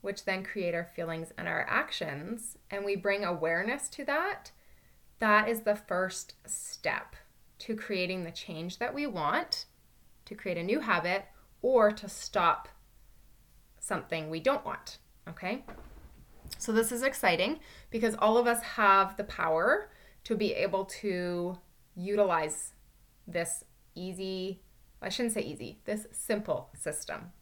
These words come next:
okay? Anything that's worth doing requires work and effort, right? So let's look at how this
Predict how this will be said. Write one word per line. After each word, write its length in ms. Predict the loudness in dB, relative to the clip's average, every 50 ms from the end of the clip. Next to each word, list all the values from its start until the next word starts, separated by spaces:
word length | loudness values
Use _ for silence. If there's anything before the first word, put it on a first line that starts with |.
| -20 -20 -20
okay? 320 | -16 -10 -6 -6 -4 -4 -6 -8 -12 -20 -20 -20 -20 -20 -20 -20 -10 -4
Anything 420 | 0 2 4 2 2 2 0 2 2
that's 200 | 2 2 2 0
worth 300 | 0 0 0 0 -2 -4
doing 300 | -4 -2 -2 -2 -2 -2
requires 540 | -4 -4 -4 -2 0 2 2 2 2 0 -2
work 320 | -2 -2 -2 -2 -4 -10
and 80 | -12 -10 -10
effort, 320 | -12 -12 -12 -12 -14 -14 -14
right? 340 | -12 -12 -10 -8 -8 -8 -10 -12 -20 -20 -20 -20 -20 -20 -20 -20 -20 -20 -20 -20 -20 -20 -20 -20 -20 _ -20 -20 -20 -18 -10
So 140 | -4 2 4
let's 260 | 6 6 6 6 2 -2
look 380 | 0 4 6 6 6 4 2 0 4
at 320 | 6 8 10 10 8 8 4
how 640 | -2 -4 0 2 4 6 6 6 6 4 4 2 -2 -10 -20 -20 -20 -20 -20 -20 -20 -16 -14
this 600 | -8 -2 0 2 2 4 2 2 0 -2 -6 -10